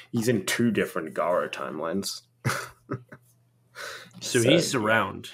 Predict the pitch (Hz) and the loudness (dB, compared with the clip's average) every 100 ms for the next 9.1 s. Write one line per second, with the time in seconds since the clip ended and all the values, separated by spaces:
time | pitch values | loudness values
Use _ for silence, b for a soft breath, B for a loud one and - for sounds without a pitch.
0 | - 120 113 - 101 98 95 101 - _ | -4 0 0 0 -2 -2 -4 -6 -12 _
1 | 143 160 107 87 127 131 208 208 185 143 | -2 0 0 -2 -2 0 0 0 0 -2
2 | 117 107 - 123 110 117 110 - - 87 | -4 -4 -2 -2 -2 -4 -6 -8 -10 -10
3 | - - 101 90 90 87 - - - - | -10 -10 -8 -8 -8 -10 -12 -10 -12 -10
4 | 113 185 - - _ B B B - 117 | -2 -2 -2 -10 _ B B B -8 -4
5 | 113 113 113 107 - _ - 101 - - | -2 -2 -2 -4 -10 _ -6 -6 -6 -4
6 | 98 95 92 87 - 90 90 90 - 92 | -2 0 -2 -4 -8 -8 -8 -10 -8 -4
7 | 90 90 _ _ _ _ _ - 95 - | -4 -8 _ _ _ _ _ -6 -6 -6
8 | - 80 90 117 117 104 90 76 - - | -6 -4 0 2 2 0 -2 -4 -6 -10